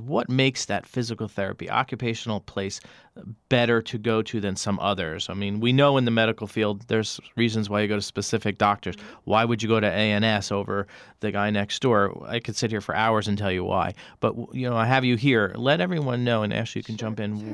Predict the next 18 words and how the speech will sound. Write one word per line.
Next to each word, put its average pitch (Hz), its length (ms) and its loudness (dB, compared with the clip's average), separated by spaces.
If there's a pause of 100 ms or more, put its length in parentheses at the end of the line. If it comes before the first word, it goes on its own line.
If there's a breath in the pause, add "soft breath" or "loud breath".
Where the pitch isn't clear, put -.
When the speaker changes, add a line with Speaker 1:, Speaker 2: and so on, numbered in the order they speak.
Speaker 1:
what 113 260 -2
makes 120 260 -2
Sports 104 260 -6
Care 98 160 -8
different 104 360 -4
and 101 80 -2
what - 140 -4
you 104 120 -2
do 101 180 -6
different. 226 440 -4 (120)
Speaker 2:
So 196 100 -20
one 240 180 -2
of 311 160 -8
the 233 140 -2
things 196 280 -6
that 180 140 -6
we 175 140 -6
have, 160 320 -2